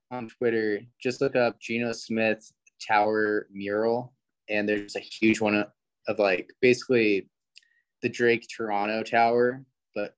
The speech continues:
for Munich. It's pretty cool. Uh,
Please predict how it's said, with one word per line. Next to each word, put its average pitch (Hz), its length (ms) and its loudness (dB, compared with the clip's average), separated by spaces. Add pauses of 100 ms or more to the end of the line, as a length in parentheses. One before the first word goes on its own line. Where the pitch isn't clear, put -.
for 104 160 -8
Munich. 92 440 -4
It's - 160 -14
pretty - 300 -2
cool. - 300 -8 (880)
Uh, 104 460 4